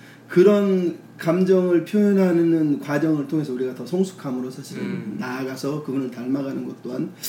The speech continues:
Speaker 1: 필요하지 않는가 이런 생각을 사실 합니다.
Speaker 2: 그렇게 이렇게 예수님에 대해서 이렇게 언급하고 예수님의 표본 어떻게 하셨는지 이렇게 표본으로 보여주면서 이 빌이라는 사람의 예를 들면서 처음 시작하는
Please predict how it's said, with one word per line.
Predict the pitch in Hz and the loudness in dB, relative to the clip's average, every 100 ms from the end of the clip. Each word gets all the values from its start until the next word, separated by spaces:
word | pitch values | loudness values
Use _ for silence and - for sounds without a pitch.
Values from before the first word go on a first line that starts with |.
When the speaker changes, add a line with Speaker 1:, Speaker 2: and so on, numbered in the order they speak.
| - - | -10 -10
Speaker 1:
필요하지 | - 190 170 160 | 0 2 2 -4
않는가 | 127 120 117 117 110 113 | -6 -6 -6 -6 -8 -6
이런 | - | -6
생각을 | - 151 - - | -6 -6 -8 -10
사실 | 127 151 - | -12 -14 -10
합니다. | 156 165 156 143 - - - | -6 -6 -6 -10 -16 -20 -14
Speaker 2:
그렇게 | - 170 190 190 170 156 151 | 2 4 4 4 4 4 2
이렇게 | 147 131 113 | 0 -2 0
예수님에 | 107 156 160 151 | -2 -2 -2 0
대해서 | 120 113 | -2 -4
이렇게 | 107 110 | -8 -6
언급하고 | 120 147 135 135 127 120 113 | -4 -4 -4 -4 -4 -2 -2
예수님의 | 107 147 143 127 120 | -4 -4 -6 -6 -8
표본 | - 143 139 143 147 - - - - - - | -8 -4 -4 -6 -10 -12 -20 -20 -20 -20 -20
어떻게 | - 131 | -14 -8
하셨는지 | 143 139 117 120 117 - - | -6 -6 -6 -4 -4 -6 -14
이렇게 | 107 95 - - - | -12 -12 -16 -20 -8
표본으로 | 175 170 139 | -2 0 -2
보여주면서 | 117 135 147 151 147 123 117 117 95 - - - - - - | -2 -2 0 -2 -2 -2 -4 -6 -10 -16 -20 -20 -20 -14 -4
이 | 143 | -4
빌이라는 | - - 208 233 208 175 | -4 0 4 4 4 2
사람의 | 143 139 135 131 120 | 0 -4 -2 0 0
예를 | 143 147 | 0 -2
들면서 | 139 135 131 | -4 -6 -8
처음 | - 139 | -8 -6
시작하는 | - 123 127 127 123 | -6 -8 -6 -6 -8